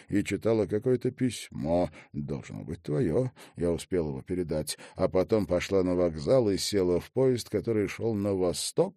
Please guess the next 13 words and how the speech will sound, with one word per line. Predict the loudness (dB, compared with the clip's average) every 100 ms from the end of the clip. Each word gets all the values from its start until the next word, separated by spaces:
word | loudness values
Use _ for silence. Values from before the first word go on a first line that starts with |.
| -14 -6
но | 0 2 2 0
не | 0 2
в |
Алеппо. | 2 2 -2 2 0 0 -16 -6
Поезд | 6 8 8 4 -2
медленный, | 2 4 4 0 -4 -4 -6 -10 -20 -4
из | -2 -2
тех, | -2 -2
что | -2
ползут | 0 4 4 4 -2
со | 0 0
всеми | 0 0 0
остановками. | -2 0 0 0 -2 -2 -2